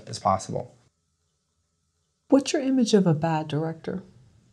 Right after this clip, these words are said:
Speaker 1: I think an image of a bad director is one that doesn't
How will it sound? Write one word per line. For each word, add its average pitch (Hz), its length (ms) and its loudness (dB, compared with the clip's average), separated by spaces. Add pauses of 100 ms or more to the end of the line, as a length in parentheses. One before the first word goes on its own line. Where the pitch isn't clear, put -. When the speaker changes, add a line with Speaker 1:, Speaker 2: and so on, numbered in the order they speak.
Speaker 1:
I - 640 -20
think 202 180 4
an 165 80 4
image 131 260 4
of 120 80 -2
a 113 60 4
bad 104 360 2
director 110 520 0
is 104 160 -4
one 107 400 -2
that 104 640 -2
doesn't 123 500 2